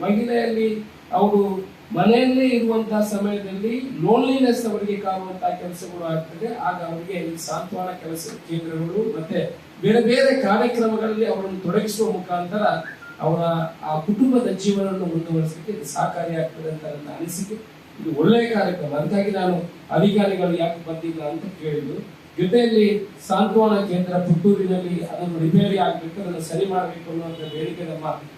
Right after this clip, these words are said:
ಮಾಧ್ಯಮ ಮಿತ್ರರು ನಮ್ಮ ಹತ್ರ ಬಹುಶಃ ಎಂಟು ಒಂಬತ್ತು ತಿಂಗಳ ಹಿಂದೆ ಅದನ್ನು ನನ್ನ ಹತ್ರ ಬೇಡಿಕೆಯನ್ನು ಇಟ್ಟಿದ್ದಾರೆ.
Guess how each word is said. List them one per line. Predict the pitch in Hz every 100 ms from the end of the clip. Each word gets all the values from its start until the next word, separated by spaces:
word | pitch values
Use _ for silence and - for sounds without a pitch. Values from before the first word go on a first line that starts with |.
| -
ಮಾಧ್ಯಮ | 254 180 185 202 185
ಮಿತ್ರರು | 180 175 185 196 185 160
ನಮ್ಮ | 160 165
ಹತ್ರ | 165 -
ಬಹುಶಃ | 165 156 175 175 160 -
ಎಂಟು | 180 226 -
ಒಂಬತ್ತು | 233 202 196 196 -
ತಿಂಗಳ | 202 190 180
ಹಿಂದೆ | 170 165 233 220 - - -
ಅದನ್ನು | 160 165 160
ನನ್ನ | 160 160
ಹತ್ರ | 160
ಬೇಡಿಕೆಯನ್ನು | 151 156 185 180 170 156
ಇಟ್ಟಿದ್ದಾರೆ. | 151 151 160 165 214